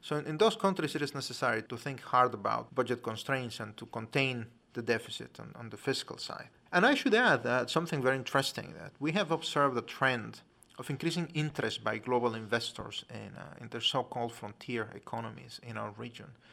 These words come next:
These countries have found it, therefore, easier to place bonds in global markets, which they, some of them have done in the recent past, and also some have seen money coming into their markets, their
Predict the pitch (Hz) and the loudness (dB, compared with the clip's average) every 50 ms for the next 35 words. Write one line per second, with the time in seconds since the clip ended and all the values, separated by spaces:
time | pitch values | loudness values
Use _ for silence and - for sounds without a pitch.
0 | - - - - - - - - - 147 143 - - 147 135 131 - 127 123 - | -20 -20 -20 -20 -20 -20 -20 -4 0 0 0 4 6 4 4 4 2 -4 -4 -2
1 | 127 113 113 - - - 120 117 117 113 110 113 113 - 120 117 113 - - 117 | -2 -4 -4 -4 -2 -2 0 0 0 -2 -6 -8 -6 -2 -2 -2 -2 -2 -4 -6
2 | 110 - - 139 139 127 - - 135 123 120 117 117 - - _ _ - 120 120 | -6 -6 -6 -6 -6 -6 -4 -2 -2 -2 -2 -2 -4 -10 -20 _ _ -6 -4 -4
3 | 123 117 120 117 120 107 110 131 156 170 - - - - - 165 143 147 151 151 | -4 -4 -4 -4 -2 -2 -2 -2 -4 -8 -10 -12 -12 -12 -10 -10 -8 -8 -4 0
4 | 147 147 151 143 - 156 - - - - 120 120 - - 120 123 120 - - - | 0 0 0 0 -4 -8 -12 -12 -12 -12 -12 -8 -6 -4 -4 -4 -4 -8 -10 -6
5 | - 143 131 127 120 113 123 120 117 113 123 110 117 117 127 117 120 147 165 175 | -2 -2 -2 0 0 -2 -2 -2 0 2 0 0 2 4 6 8 8 8 6 4
6 | 170 165 - _ 147 143 151 147 143 - 147 143 - 151 170 180 - - - - | -2 -6 -8 _ -6 -4 -4 -4 -4 -6 -8 -8 -8 -8 -8 -8 -10 -14 -18 -20
7 | _ - - - - - - - - 170 165 196 226 233 226 - 190 - - 185 | _ -20 -20 -18 -16 -16 -18 -6 -2 2 4 6 6 6 4 4 2 4 6 6
8 | 180 175 170 170 160 - - - 165 156 147 139 131 135 156 170 147 127 120 113 | 6 6 6 4 4 4 2 2 0 0 0 0 4 4 6 6 6 2 0 -4
9 | - _ _ _ - 170 170 165 151 139 131 127 120 - - 127 123 117 117 113 | -10 _ _ _ 6 6 8 8 6 4 4 2 -2 -2 0 2 2 4 4 4
10 | 117 117 113 117 123 120 120 120 120 127 123 - 120 - - - - - 107 113 | 2 2 6 6 6 8 12 12 12 12 10 8 2 -6 -6 -8 -8 -8 -8 -8
11 | 113 | -8